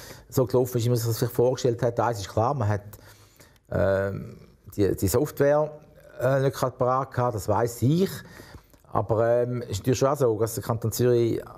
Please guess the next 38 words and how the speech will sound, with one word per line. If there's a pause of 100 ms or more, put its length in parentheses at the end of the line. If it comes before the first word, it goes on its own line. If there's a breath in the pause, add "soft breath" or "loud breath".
(220)
von
der
Grösse
her
halt
schon
auch
ein
anderes
Volumen
hat,
wieder (560 loud breath)
der
Kanton
Schaffhausen
oder
der
Kanton
Thurgau. (720 loud breath)
Äh,
und
dass
da
ein
bisschen,
ein
bisschen
mehr
Vorlaufzeit
braucht,
das
ist
für
mich
jetzt
auch
noch
verständlich.